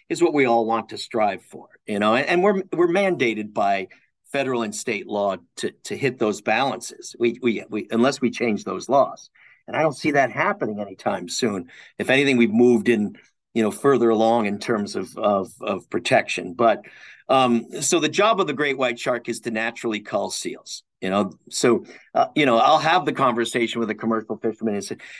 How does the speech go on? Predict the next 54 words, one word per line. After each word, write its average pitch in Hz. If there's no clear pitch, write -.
you 131
know, 123
"Let's, -
let's 175
let 180
the 156
sharks 135
do 120
their 104
job." 101
You 104
know, 95
we 107
don't, 139
one 147
of 160
the 135
things 127
we're 107
trying 131
to 120
figure 110
out 101
is 98
how 175
much 160
will 156
the 123
sharks 107
naturally 107
cull 87
the 104
seal 101
population? 92
You 107
know, 104
that's 127
one 156
of 120
the 117
questions 123
we're 127
trying 120
to 92
answer. 95
Well, 127
do, 143
does 127
each 202
shark, 117
and 127
we've 208
counted 160
over, 113